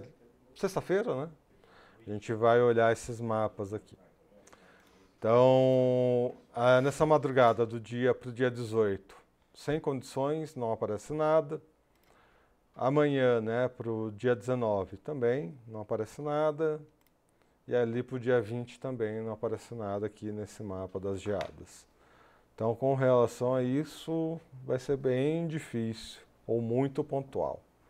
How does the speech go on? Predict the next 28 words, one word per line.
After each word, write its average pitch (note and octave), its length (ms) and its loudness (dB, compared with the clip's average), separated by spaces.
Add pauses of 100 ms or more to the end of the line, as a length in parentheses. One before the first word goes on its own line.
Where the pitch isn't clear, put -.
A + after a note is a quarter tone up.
(640)
Vamos A2 300 2
ver B2 60 8
os B2+ 180 10
alertas B2 500 8
aqui B2 220 0
do A#2 100 2
imet. D3+ 600 4 (1300)
A G2+ 80 -12
gente G2 240 -6
atualiza A#2+ 600 0
pra G#2+ 200 -6
ver G2+ 160 -6
se - 120 -18
tá G2 100 -10
tudo G2+ 220 -16
certinho. E3 760 -4 (880)
Estamos G#2+ 400 -8
certinhos, F2+ 600 -4
né? G#2+ 120 -6
Temos G#2+ 320 -6
três C3+ 460 2
alertas G#2+ 580 0
aqui. E3+ 380 -2 (420)
Vamos G2 300 -8
ver G#2 120 -4
cada G#2 260 -2
um A2 180 -2
deles. E3 600 0